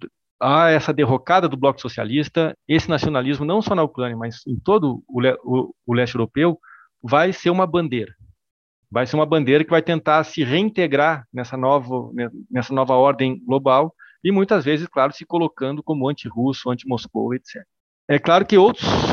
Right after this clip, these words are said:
outros temas vão, eh, vão aparecer nessa relação,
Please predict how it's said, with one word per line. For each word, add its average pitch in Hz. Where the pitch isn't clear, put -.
outros 165
temas 196
vão, 139
eh, 135
vão 147
aparecer 139
nessa 156
relação, 143